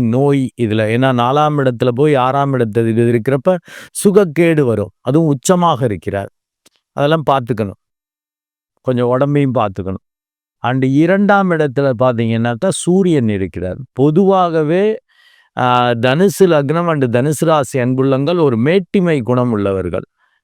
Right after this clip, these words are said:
தான் சிறந்தவன், நல்லவன் அப்படிங்கிற ஒரு நினப்பு இருக்கும். நல்லவர்கள், சிறந்தவர்கள் அப்படிங்கிற ஒரு தன்மை.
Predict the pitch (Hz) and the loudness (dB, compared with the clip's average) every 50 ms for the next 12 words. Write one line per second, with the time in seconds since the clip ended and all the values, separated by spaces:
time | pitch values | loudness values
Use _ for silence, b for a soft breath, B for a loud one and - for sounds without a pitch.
0 | _ _ - 135 131 123 110 - 160 165 175 185 190 185 175 165 151 156 160 156 | _ _ -4 -2 -2 -2 -2 -2 -2 0 0 0 -2 0 0 0 0 0 -2 -2
1 | 143 131 135 147 156 160 165 151 131 131 127 127 123 117 104 85 82 - _ _ | 0 0 0 0 0 0 0 0 0 -2 -2 -2 -2 -4 -4 -6 -8 -14 _ _
2 | _ _ _ _ _ _ _ _ _ _ _ _ _ _ - 113 110 98 120 135 | _ _ _ _ _ _ _ _ _ _ _ _ _ _ -4 -4 -2 0 0 0
3 | 151 160 160 151 135 127 123 113 110 110 113 127 147 156 131 - 139 104 95 80 | 0 0 2 0 2 2 0 0 0 0 0 0 0 -2 -2 -2 -2 -2 -2 -6
4 | 101 95 _ _ _ - 104 107 113 127 135 131 123 117 95 98 87 104 104 98 | -8 -14 _ _ _ -4 -2 0 0 2 2 2 2 0 0 0 -2 -2 -4 -4
5 | 85 - - 143 131 131 131 135 135 127 113 104 101 95 85 98 101 104 104 98 | -6 -4 0 0 2 2 2 0 0 0 0 0 -2 -2 -2 -4 -4 -2 -4 -4
6 | 95 101 113 110 113 107 101 98 95 90 92 82 - 101 98 110 113 117 110 92 | -2 -2 -2 -2 0 -2 -2 -2 -2 -4 -6 -6 -4 -4 -2 0 0 0 -2 -4